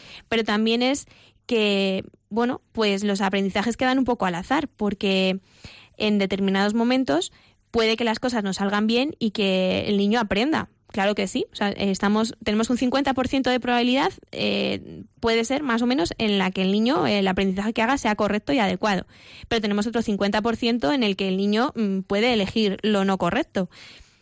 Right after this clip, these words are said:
Entonces estamos dejando un poquito el, el aprendizaje de nuestro hijo al azar. Em, y luego, bueno, pues, la, la poca tolerancia que al final estos niños van adquiriendo a la frustración, porque nunca les dicen que no, nunca les ponen un límite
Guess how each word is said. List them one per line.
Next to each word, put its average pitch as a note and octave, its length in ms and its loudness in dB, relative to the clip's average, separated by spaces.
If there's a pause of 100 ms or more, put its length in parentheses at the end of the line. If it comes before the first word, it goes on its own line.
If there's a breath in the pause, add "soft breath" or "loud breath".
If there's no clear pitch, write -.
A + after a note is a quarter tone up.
(200 loud breath)
Entonces G#3+ 380 -2
estamos A3 320 0
dejando B3 260 0
un A#3 40 -6
poquito B3 320 0
el, A3 340 2
el G3 100 2
aprendizaje F#3+ 540 0
de A#3 80 2
nuestro A#3+ 260 0
hijo A#3 400 2
al F3+ 240 -2
azar. A3+ 320 -4 (960)
Em, G3+ 640 0 (480 loud breath)
y C#4 100 0
luego, B3 220 4
bueno, A#3 260 2
pues, F#3+ 460 -2
la, F#3 760 0 (280)
la - 260 -2
poca G#3 240 0
tolerancia A3+ 540 0
que A3 200 0
al G3+ 120 0
final G3+ 280 0
estos A3 260 -2
niños A3 380 2
van G#3+ 180 0
adquiriendo A3 540 2
a A3+ 160 2
la G3 100 0
frustración, G#3+ 640 -2
porque - 220 -4
nunca G3+ 280 2
les G#3+ 160 2
dicen G#3 280 0
que G3 120 0
no, C#4 160 2
nunca G#3+ 280 0
les G3+ 160 0
ponen G#3 280 0
un G3+ 140 2
límite C#4+ 340 2